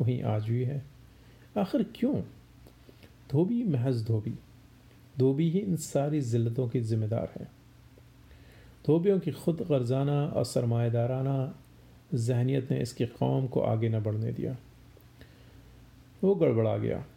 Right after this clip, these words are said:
एक नौजवा-, नौजवान खच्चरनी उसे आंख मार रही थी। उसके जहन में गालिब का शेर गूंज उठा,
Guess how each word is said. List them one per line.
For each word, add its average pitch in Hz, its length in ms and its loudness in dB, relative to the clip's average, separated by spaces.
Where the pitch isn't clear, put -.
एक 175 160 2
नौजवा-, 123 840 2
नौजवान 131 520 2
खच्चरनी 120 560 0
उसे - 240 -2
आंख 123 260 0
मार 110 200 0
रही 110 200 -2
थी। - 220 -8
उसके 151 200 2
जहन 127 240 2
में 139 220 0
गालिब 135 360 0
का 123 100 2
शेर 120 460 0
गूंज 120 300 0
उठा, 110 340 -4